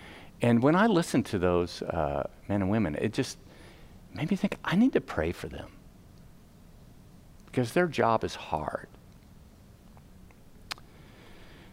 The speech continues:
And then I've had conversations with, uh,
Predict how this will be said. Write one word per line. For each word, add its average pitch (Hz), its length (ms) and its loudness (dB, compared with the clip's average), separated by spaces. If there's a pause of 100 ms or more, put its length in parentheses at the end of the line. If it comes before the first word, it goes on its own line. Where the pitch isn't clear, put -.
(440)
And 131 180 4
then 180 320 8
I've 139 200 4
had 147 480 6 (880)
conversations 117 1200 0 (720)
with, 107 380 2
uh, 107 300 2